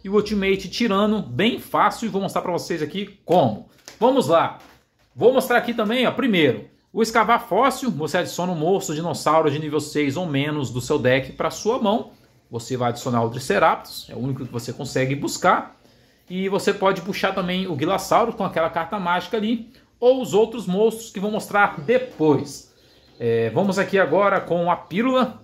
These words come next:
que é a principal carta aqui, né? A carta mágica, coração do deck, é essa aqui. Depois da ativação dessa carta, ela permanece no campo até a sua terceira fase final. Ofereça como tributo um monstro do tipo dinossauro para ativá-la.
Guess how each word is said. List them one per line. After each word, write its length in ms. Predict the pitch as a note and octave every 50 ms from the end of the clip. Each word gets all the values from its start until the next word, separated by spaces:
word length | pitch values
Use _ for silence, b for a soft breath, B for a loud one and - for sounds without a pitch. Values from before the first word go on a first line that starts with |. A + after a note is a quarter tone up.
| _ -
que 160 | - C3+ C3+
é 40 | D3
a 40 |
principal 640 | D3 - G3 F#3 - G3 - - - D#3 F3+ G#3 G3+ -
carta 340 | - - D#3 E3 - - C3+
aqui, 240 | - - - E3 F#3
né? 180 | F#3+ F3 C#3 B B B B
A 80 | C3+
carta 320 | C3 - F3+ F3+ F3+ - F#3
mágica, 800 | C#3 C3+ D#3 F3 F#3 F#3 E3+ D#3+ F3+ E3+ - F3+ E3+ E3+ D#3+ D3 - -
coração 500 | B3 C4 A#3 E3 - - - G#3 G#3 F#3
do 100 | E3 D#3
deck, 440 | C#3 D#3+ F#3+ G3 F#3 - F3+ D#3+ D3
é 60 | E3+
essa 260 | G3 G#3 G3 - F3+
aqui. 400 | - - C3 C#3 E3+ G#3 - B B B B B B B
Depois 360 | - D#3+ D3+ - G#3+ A#3+ A#3+
da 60 | A#3
ativação 580 | A3 A3+ A3+ G#3+ G#3+ F#3 - - F#3 F#3 F3+ D#3
dessa 320 | B2+ G3 A#3+ G#3+ - F3
carta, 520 | - - E3+ G#3 G#3+ E3 - - G#2+ G2 b b b b b _
ela 220 | - G3 A3+ A3+
permanece 500 | A3+ A3+ G#3 G#3 G3+ G3 G3+ G3+ F#3+ -
no 120 | G#3 G3+
campo 440 | - - E3+ F#3 G3 F#3 - - G3+
até 280 | G3 - - - F3+ F#3+
a 40 | F3+
sua 160 | - G3 F#3
terceira 380 | F#3 F#3 D3+ - - F3 F#3
fase 400 | - - - C#3+ D3+ D#3 B2+ D3
final. 520 | D3+ - - G3 D#3+ B2+ F#2+ D#2 - - b b b b b b b b b b
Ofereça 600 | b - G3+ G3 - C4 A#3+ A3+ B3+ B3+ B3+ B3+
como 200 | A#3 - A3+ A3+
tributo 400 | G3+ - C#3 - E3 G3 G3+ -
um 60 | C4 A3
monstro 320 | F#3+ G#3+ A3+ G#3+ A3 G#3
do 80 | G3+ -
tipo 260 | - G3+ F#3 F#3 F3+
dinossauro 600 | D3+ F3 F#3+ G#3 G3+ - - C3+ E3 G#3 A#3 -
para 240 | - - C#3 C3+ C#3
ativá-la. 580 | C#3 - - A#3 - D#3+ E3 G#3 B3 B3+ A#3+